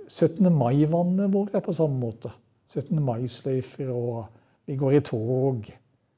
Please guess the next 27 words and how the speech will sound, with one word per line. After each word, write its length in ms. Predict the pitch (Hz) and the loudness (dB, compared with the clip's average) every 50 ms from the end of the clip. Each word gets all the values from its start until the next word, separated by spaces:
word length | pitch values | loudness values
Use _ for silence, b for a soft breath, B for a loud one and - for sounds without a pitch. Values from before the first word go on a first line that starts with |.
| _ _ _ _ _ _ _ _ | _ _ _ _ _ _ _ _
og 160 | - 123 110 | -16 -16 -6
syttende 300 | - 156 127 - 135 131 120 | -4 -4 -4 -2 -4 -4 -4
mai-sanger 680 | 117 110 117 117 104 - 127 127 123 117 123 131 123 120 | -4 -6 -8 -8 -8 -6 -6 -6 -6 -4 -4 -4 -4 -6
og 80 | 117 - | -6 -6
sånn, 300 | 139 123 123 127 127 127 | -6 -6 -4 -6 -6 -8
og 120 | 120 113 - | -8 -10 -8
taler 540 | 120 127 120 113 110 110 113 113 120 120 143 | -8 -8 -6 -6 -8 -10 -10 -10 -10 -10 -10
og 80 | - 120 117 | -10 -8 -8
greier. 340 | 127 120 120 127 127 117 107 - b b b b b b b b b b _ 165 | -8 -8 -8 -8 -10 -12 -12 -14 b b b b b b b b b b _ -4
Nesten 480 | 156 160 - - - - - 208 220 - | -4 -4 -4 -6 -14 -10 -10 -10 -8 -2
ingen 540 | 254 196 180 160 139 123 123 156 202 240 214 165 123 113 113 | 0 0 2 2 0 0 -2 -2 -2 -2 -2 -2 -4 -4 -6
vet 540 | 120 113 127 131 113 - - _ _ _ _ | -6 -6 -4 -6 -8 -10 -12 _ _ _ _
jo 100 | - 196 | -6 -4
egentlig 480 | 185 165 139 123 120 101 - - - 131 | -2 -2 -2 -4 -8 -12 -12 -12 -10 -10
noe 100 | 131 - | -8 -8
særlig 720 | - - - 143 143 139 127 110 104 98 123 165 185 - - - - _ _ _ _ _ _ _ _ _ _ _ | -10 -10 -8 -6 -4 -4 -4 -4 -6 -4 -2 -2 -2 -2 -4 -12 -20 _ _ _ _ _ _ _ _ _ _ _
av 160 | 131 123 117 | -10 -8 -8
hva 160 | 120 113 113 113 | -8 -8 -8 -10
som 220 | - - - 139 127 | -10 -8 -6 -6 -6
skjedde 440 | - - 156 135 113 104 117 113 110 | -4 -2 -2 -2 -2 -4 -8 -10 -8
den 140 | - 123 113 | -8 -10 -2
syttende 400 | - 151 - - - 117 127 127 | -2 -2 -2 -2 -4 -6 -4 -4
mai 140 | 120 117 120 123 | -4 -6 -6 -8
atten 280 | 120 117 - - 127 | -10 -10 -12 -12 -6
fjorten 340 | 117 135 120 104 - 117 113 | -4 -4 -4 -4 -8 -10 -6
på 140 | - 139 123 | -4 -4 -4
Eidsvoll. 340 | 123 123 - - - 143 | -4 -6 -8 -8 -8 -8